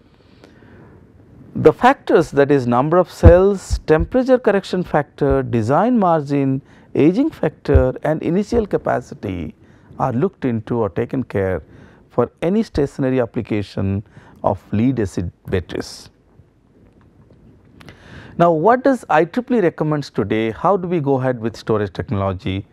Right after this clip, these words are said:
before we embed or put it them in the grid? Now, the first I triple E P one six six zero T M,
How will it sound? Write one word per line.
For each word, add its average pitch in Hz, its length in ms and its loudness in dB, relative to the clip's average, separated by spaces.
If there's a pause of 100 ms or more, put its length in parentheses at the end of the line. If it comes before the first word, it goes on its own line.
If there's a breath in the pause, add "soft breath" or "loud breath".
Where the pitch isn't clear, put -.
(380 soft breath)
before 170 460 -2
we 131 380 -2 (220 soft breath)
embed 131 540 0 (120)
or 107 280 0
put - 260 -6
it 104 160 -4
them 104 240 -2 (720 soft breath)
in 127 140 2
the 107 100 0
grid? 82 380 -10 (1400 soft breath)
Now, 139 60 6
the 147 80 4
first 247 300 0
I 202 120 4
triple 185 340 -4
E 156 340 0 (640)
P 196 240 0
one 175 320 0
six - 300 -8
six - 280 -6
zero 117 420 -2 (280)
T 95 180 -2
M, 277 200 -6